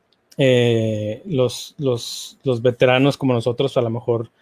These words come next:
podríamos no conectar tanto, ¿no? con esta inocencia, con esta forma de ser de este Peter Parker,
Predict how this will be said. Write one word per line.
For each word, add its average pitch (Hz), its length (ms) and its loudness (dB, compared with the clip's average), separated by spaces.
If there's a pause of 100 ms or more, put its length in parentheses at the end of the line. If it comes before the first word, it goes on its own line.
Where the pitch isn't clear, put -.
(300)
podríamos 127 420 6
no 123 240 2
conectar 120 500 -2
tanto, 123 440 -2
¿no? 117 220 -2
con 110 260 -4
esta 117 600 -2
inocencia, 117 760 0
con 110 180 -8
esta 120 520 -2
forma 123 360 2
de 123 60 2
ser 117 200 2
de 120 120 0
este 120 160 -6
Peter 123 360 -2
Parker, 131 440 0